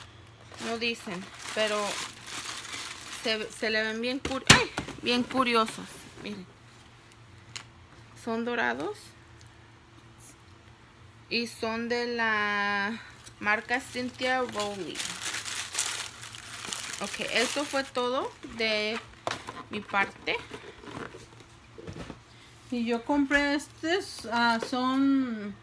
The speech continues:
Speaker 2: labiales
Speaker 1: Ujú.
Speaker 2: de la marca Pixi.
Speaker 1: Pixi.
Speaker 2: Pixi, va,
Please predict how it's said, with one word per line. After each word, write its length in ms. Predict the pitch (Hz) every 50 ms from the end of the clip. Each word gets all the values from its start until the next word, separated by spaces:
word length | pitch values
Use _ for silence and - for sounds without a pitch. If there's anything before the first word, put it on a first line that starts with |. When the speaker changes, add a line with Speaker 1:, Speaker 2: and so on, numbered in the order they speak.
| - - - - - - - - - - - - - - - - -
Speaker 2:
labiales 720 | 220 214 214 214 208 226 226 233 254 294 339 392 349 -
Speaker 1:
Ujú. 80 | - 185 180 - 175 170 - - - - - - - - - - - - - - -
Speaker 2:
de 120 | 214 208
la 140 | 208 208 208
marca 440 | 208 214 220 220 - 277 269 269 -
Pixi. 500 | 269 262 262 - - - - 175 156 151 - - - -
Speaker 1:
Pixi. 380 | 220 180 - - - - - - - - - -
Speaker 2:
Pixi, 440 | - 247 233 - - - 269 262 247
va, 260 | 220 233 233 240 226